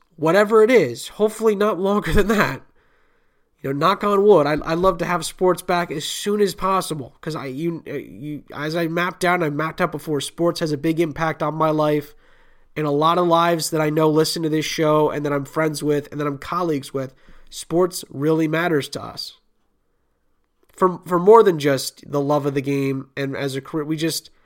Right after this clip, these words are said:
it, it's just something that, it, it's, it's our life.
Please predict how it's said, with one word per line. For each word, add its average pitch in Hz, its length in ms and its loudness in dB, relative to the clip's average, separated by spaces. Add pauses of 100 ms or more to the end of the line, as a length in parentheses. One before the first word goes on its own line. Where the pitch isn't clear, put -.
(520)
it, 156 160 -4
it's 165 200 -2
just 180 220 0
something 180 360 0
that, 170 160 0
it, 160 220 -2
it's, 156 420 -6
it's 170 180 -2
our 190 120 -2
life. 247 480 -6